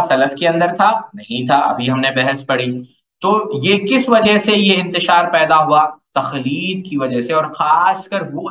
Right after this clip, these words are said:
तकलीद जो जुमूद इख्तियार कर गई। आप बात समझ रहे हैं? वो तकलीद जो जुमूद इख्तियार करेगी, उसका नतीजा ये निकला कि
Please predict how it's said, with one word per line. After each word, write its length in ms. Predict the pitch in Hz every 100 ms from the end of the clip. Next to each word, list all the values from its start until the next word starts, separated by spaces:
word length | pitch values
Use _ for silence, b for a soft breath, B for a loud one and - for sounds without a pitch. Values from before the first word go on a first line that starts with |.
| -
तकलीद 500 | 160 151 147 202 180
जो 100 | 165 123
जुमूद 340 | 127 165 190
इख्तियार 440 | 151 - 127 120 -
कर 60 |
गई। 160 | 101 _ _ _ _ _ _ _ _ _ _ _ _ _ _ 98
आप 120 | 101
बात 200 | 117 -
समझ 220 | 143 151
रहे 180 | 160 160
हैं? 200 | 165 - _ _ _ _ _ _ _ 123
वो 160 | 175 220
तकलीद 380 | 170 - 175 208
जो 80 | - -
जुमूद 320 | 143 214 214
इख्तियार 360 | - 170 160
करेगी, 200 | 143 160
उसका 180 | 170 170
नतीजा 420 | 143 139 185 196 208
ये 180 | 160 127
निकला 400 | 120 120 120 160 - B B _ -
कि 120 | -